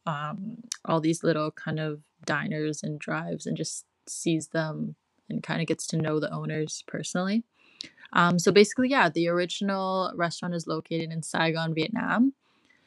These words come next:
And the owners here actually went back in twenty twelve where they met the original Lunch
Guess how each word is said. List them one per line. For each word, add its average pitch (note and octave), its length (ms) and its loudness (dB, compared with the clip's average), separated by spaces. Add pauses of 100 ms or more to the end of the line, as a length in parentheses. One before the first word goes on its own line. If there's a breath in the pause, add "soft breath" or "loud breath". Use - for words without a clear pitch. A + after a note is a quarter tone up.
(280 soft breath)
And E3 460 2 (120)
the E3 280 4
owners F3 400 -2
here F3+ 500 -2
actually F3 380 -4
went E3 260 -8
back E3 280 -2
in E3 120 -8
twenty D#3+ 300 -10
twelve F#3 500 -2
where E3 120 -2
they D#3 140 -14
met D#3+ 440 -4
the E3+ 160 0
original D#3+ 440 -2
Lunch - 260 -10